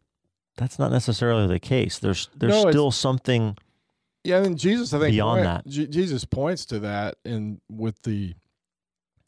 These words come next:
Speaker 2: the, um, the story of the, the rich man who didn't feed the,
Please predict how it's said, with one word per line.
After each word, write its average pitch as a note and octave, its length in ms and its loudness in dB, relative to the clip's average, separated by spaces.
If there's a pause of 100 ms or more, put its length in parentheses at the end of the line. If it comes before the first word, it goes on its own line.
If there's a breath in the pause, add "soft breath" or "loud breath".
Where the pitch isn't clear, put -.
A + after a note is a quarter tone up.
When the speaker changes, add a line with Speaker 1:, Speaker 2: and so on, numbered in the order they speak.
(220)
Speaker 2:
the, A2+ 280 0
um, F2+ 420 -8 (1400)
the C3 120 0
story A#2+ 520 2 (100)
of G#2 460 -6 (800)
the, A2 200 -2
the A2 140 -8
rich A2+ 280 -2
man A2 220 -4
who G2+ 200 -6
didn't G#2 480 -8
feed A2+ 380 -4 (400)
the, G2 340 -6